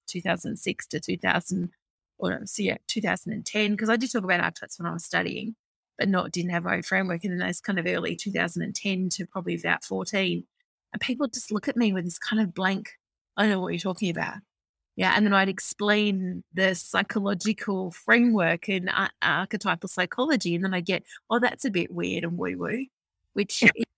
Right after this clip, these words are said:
Speaker 1: you know, psychology, people. It's not woo-woo, and there's nothing wrong with woo-woo either. <laughs> But, you know, let's not get, dismiss something 'cause we don't understand it or we think it's too spiritual or weird to describe or to understand. So it was, you know,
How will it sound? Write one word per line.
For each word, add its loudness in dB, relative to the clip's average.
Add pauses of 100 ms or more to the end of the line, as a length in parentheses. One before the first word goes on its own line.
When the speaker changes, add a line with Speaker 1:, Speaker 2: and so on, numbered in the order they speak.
(120)
Speaker 1:
you 2
know, 4 (300)
psychology, 6
people. 2 (360)
It's 2
not 4
woo-woo, 6
and 6
there's 4
nothing 4
wrong 8
with 8
woo-woo 6
either. 6
<laughs> -4
But, 4
you 6
know, 6
let's 0
not 2
get, 2
dismiss 2
something 0
'cause 2
we 0
don't 4
understand 2
it -2
or -2
we -2
think 0
it's -6
too 0
spiritual -2
or -2
weird 2
to -4
describe 0
or -4
to -8
understand. -2 (680)
So 4 (680)
it 6
was, 2
you 2
know, 0